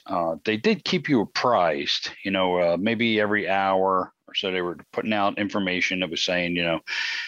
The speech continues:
uh, Major League Baseball, uh, met with officials, uh, from both teams and, uh, discussed, you know, where we're at right now, what the weather looks like,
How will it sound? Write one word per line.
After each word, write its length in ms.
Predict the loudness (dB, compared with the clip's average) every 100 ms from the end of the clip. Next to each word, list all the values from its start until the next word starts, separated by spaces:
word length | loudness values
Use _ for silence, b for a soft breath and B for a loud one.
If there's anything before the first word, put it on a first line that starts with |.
| B -4
uh, 200 | -2 0
Major 320 | 2 0 0
League 120 | 0
Baseball, 1040 | 0 0 -2 0 2 2 2 0 0 0 -2
uh, 40 |
met 220 | -4 -2
with 100 | 0
officials, 800 | -2 -2 0 2 2 0 0 -4 -2
uh, 220 | -4 -4
from 160 | -6 -2
both 260 | 0 0 -2
teams 680 | 0 2 2 2 2 0
and, 220 | -2 -2 -2
uh, 120 | -4
discussed, 640 | -4 -4 0 2 0 -2 -4
you 80 | -2
know, 240 | 0 -2
where 240 | 0 0 2
we're 160 | 4
at 180 | 2 2
right 180 | 0 0
now, 300 | 0 2 0
what 160 | 0
the 80 | 0
weather 320 | 0 0 0
looks 300 | 0 0 0
like, 500 | 2 2 2 -2 -10